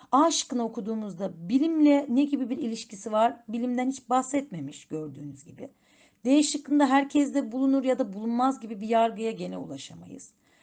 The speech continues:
C şıkkında yaratıcılık hakkında sanatçılar ne diyor? Burada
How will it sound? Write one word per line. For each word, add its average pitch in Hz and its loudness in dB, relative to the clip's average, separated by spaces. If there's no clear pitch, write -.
C 254 4
şıkkında 294 2
yaratıcılık 226 -4
hakkında 320 0
sanatçılar 285 2
ne 277 2
diyor? 240 2
Burada 247 2